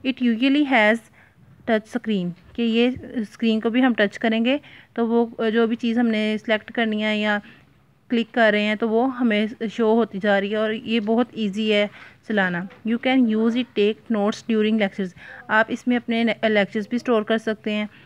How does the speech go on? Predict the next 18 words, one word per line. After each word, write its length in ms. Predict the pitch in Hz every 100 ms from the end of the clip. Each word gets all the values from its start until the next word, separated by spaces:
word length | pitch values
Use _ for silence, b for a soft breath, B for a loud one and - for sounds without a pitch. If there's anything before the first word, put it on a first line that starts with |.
| B -
and 300 | 226 233 - -
so 180 | 240 247
many 400 | 254 226 240 -
other 200 | 208 220
personal 300 | 208 196 233
और 180 | 214 220
small 340 | 226 202 185
task, 200 | 185 185
और 160 | 208 214
अपनी 220 | 214 220
बहुत 220 | 208 214
सी 100 | 220
सारी 360 | - 220 202 -
मतलब 200 | 208 196
दूसरे, 460 | 190 208 - 208 208 B B B
दूसरी 240 | 220 208 226
चीज़ें 260 | 233 226
भी 300 | 214 214 226